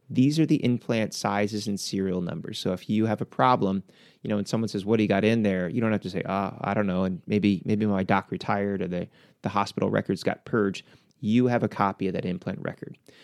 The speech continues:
So this way, if you have a copy of your implants, pacemaker, defibrillator, shoulder replacement, hip replacement, you know, that's really important stuff.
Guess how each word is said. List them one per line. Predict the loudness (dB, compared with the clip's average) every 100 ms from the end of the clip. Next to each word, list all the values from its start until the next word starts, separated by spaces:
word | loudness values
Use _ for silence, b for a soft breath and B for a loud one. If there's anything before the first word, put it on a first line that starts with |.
| b
So | -2 2
this | 2 2
way, | 2 2 -2
if | -2 2
you |
have | 2 2
a |
copy | 0 0 2 0
of | 0
your | -2
implants, | 0 -2 -4 -8 -8 -16 -18 _
pacemaker, | -4 2 2 2 -8 -10 -18 -16
defibrillator, | -6 2 2 2 -6 -12
shoulder | -8 -4 -2 -2
replacement, | -2 -8 -10 -6
hip | -4 -2
replacement, | -2 -4 -8 -12 -14 -10
you | -8
know, | -8 -12 b b b _
that's | 0 0 -2
really | -2 0
important | -2 -2 -4 -4 -4
stuff. | -4 -4 -8